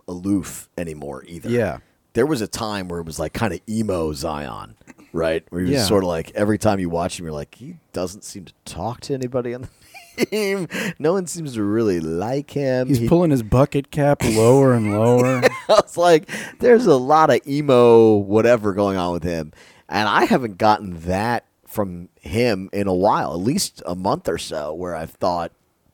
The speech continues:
Speaker 1: "This guy looks miserable. He's about to ask for his way out of town." I don't get that impression at all anymore. And it, winning does cure a lot of these things, but I do feel like his role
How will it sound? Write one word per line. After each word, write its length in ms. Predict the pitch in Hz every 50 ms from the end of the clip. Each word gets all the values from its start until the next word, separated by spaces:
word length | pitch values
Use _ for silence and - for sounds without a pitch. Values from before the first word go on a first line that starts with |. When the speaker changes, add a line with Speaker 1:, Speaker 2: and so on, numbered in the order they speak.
| _ _ _ _ _ - -
Speaker 1:
"This 160 | - 107 113 -
guy 140 | - 98
looks 240 | 98 92 92 85 -
miserable. 360 | 87 92 95 80 80 78 76 76
He's 160 | 85 85 76
about 260 | 76 80 76 76 -
to 180 | - - - 85
ask 300 | 85 80 76 - - - _ _ _
for 140 | - 76 73
his 100 | 71 73
way 220 | 76 76 76 73 - -
out 160 | 85 80 76
of 80 | 73 -
town." 520 | - - - 107 117 95 65 62 65 67 _ _ - - - _ _ _ _ _
I 100 | - 110
don't 300 | 98 78 104 117 143 139
get 180 | - 95 80 -
that 240 | 87 80 82 82 - -
impression 500 | - 78 - - 87 80 - - 80 76 65
at 120 | 71 80
all 240 | 78 87 104 123 113
anymore. 340 | 80 73 71 73 82 95 104 -
And 120 | 156 143
it, 220 | 135 127 - -
winning 400 | - 110 95 113 135 143 135 131
does 260 | 120 120 117 113 104 -
cure 480 | - - - - 127 117 107 104 101 -
a 60 | 95 92
lot 240 | 90 95 107 123
of 100 | 123 92
these 220 | 80 87 85 80 -
things, 360 | - 87 82 82 82 87 - - - - _ _ _ _ _
but 120 | - 110
I 100 | 110 113
do 440 | 107 90 - 120 123 123 113 107 92 _
feel 220 | _ - - 120 117
like 140 | 104 95 -
his 180 | 107 95 85
role 560 | 87 87 95 98 98 104 107 120 139 139 143